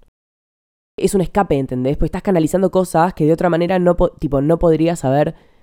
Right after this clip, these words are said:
manejado porque o nadie te enseñó, no tuviste ganas, o porque no sentiste que valía la pena. Como que tú,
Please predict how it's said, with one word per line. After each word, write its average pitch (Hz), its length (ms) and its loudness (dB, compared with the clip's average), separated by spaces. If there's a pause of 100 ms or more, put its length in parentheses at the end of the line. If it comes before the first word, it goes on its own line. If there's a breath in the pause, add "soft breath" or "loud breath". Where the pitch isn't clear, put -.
manejado 156 580 2
porque 151 380 0
o 156 80 0
nadie 196 160 4
te 180 80 2
enseñó, 175 460 0 (220 soft breath)
no 175 140 2
tuviste 190 300 4
ganas, 175 460 0 (200)
o 160 140 -2
porque 156 240 0
no 175 80 2
sentiste 180 260 -2
que 175 80 2
valía 170 240 4
la 165 80 2
pena. 165 340 0 (200 soft breath)
Como 196 160 0
que 185 100 -8
tú, 294 240 -4